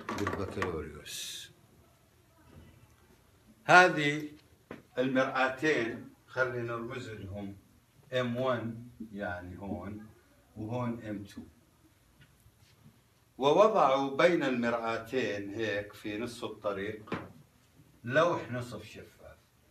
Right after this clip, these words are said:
المسافة مال المرآتين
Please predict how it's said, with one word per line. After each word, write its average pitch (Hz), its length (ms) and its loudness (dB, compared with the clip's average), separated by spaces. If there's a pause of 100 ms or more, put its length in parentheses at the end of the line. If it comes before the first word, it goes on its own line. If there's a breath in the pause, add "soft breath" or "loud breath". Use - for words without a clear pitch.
(360 soft breath)
المسافة 139 760 6
مال 135 240 0
المرآتين 127 1200 -2